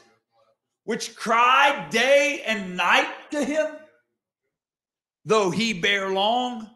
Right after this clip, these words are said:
with them?" Now watch the next verse. "I tell you," Jesus said, that he will avenge them. How?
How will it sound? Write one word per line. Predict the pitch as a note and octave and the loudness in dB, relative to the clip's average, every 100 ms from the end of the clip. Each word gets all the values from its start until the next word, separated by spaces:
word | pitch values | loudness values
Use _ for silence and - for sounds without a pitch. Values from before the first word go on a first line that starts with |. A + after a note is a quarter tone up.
| _ _ _ _ _ _ _ | _ _ _ _ _ _ _
with | D#3+ A3 - | 0 2 0
them?" | C#4+ E4+ E4+ E4+ C#4+ _ _ _ _ _ _ _ _ _ _ _ _ _ | -4 -2 -2 -6 -18 _ _ _ _ _ _ _ _ _ _ _ _ _
Now | D#3 | -12
watch | D#3+ - | -10 -10
the | C#3+ | -12
next | F3 - | -12 -14
verse. | - - _ _ _ _ _ _ _ _ _ _ | -20 -20 _ _ _ _ _ _ _ _ _ _
"I | F3+ A#3 C#4+ C#4+ C#4 | 4 8 10 8 4
tell | - C4 D4 C#4 G#3+ | 0 4 6 4 0
you," | F#3 E3+ | -4 -10
Jesus | D3 D3+ E3+ C3 D3+ | -10 -8 -6 -8 -10
said, | - F3+ F#3 G#3+ - - _ _ _ _ | -8 -4 -2 -4 -6 -14 _ _ _ _
that | A3+ - | -4 -4
he | - C#4+ D#4 D4 | 0 4 4 2
will | A#3+ E4 E4 A3+ - - _ _ _ _ _ | 2 4 4 2 -4 -14 _ _ _ _ _
avenge | F#3+ A3 B3 B3 E3+ | 0 4 4 2 -2
them. | D3+ F#3 - - _ _ _ _ _ _ _ _ | -8 -12 -14 -20 _ _ _ _ _ _ _ _
How? | G3 F3+ B2+ | -4 -4 -4